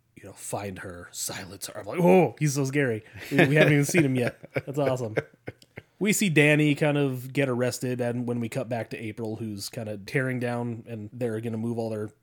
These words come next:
news shit. And then she gets fucking, she gets called into Chief Stern's office, and he basically just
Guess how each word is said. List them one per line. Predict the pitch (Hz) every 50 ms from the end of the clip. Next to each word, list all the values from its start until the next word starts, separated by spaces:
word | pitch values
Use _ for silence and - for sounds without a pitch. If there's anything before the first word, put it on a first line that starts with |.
| _ -
news | 127 113 110 113 113 113 -
shit. | - - 123 117 - 131
And | 170 196 202 208
then | 214 202
she | - - 208 180
gets | 160 175 170 - -
fucking, | - 165 160 156 165 156 147 139 127 117
she | - - - - 175
gets | 156 143 139 135 -
called | - 147 131 127 123
into | 123 113 117 113
Chief | - - 113 110 -
Stern's | - 107 110 107 101
office, | 104 101 98 - - 104 - -
and | - 110 104
he | 110 107 101
basically | 101 - - 95 90 - - 95 98 92 90 87
just | - 85 - -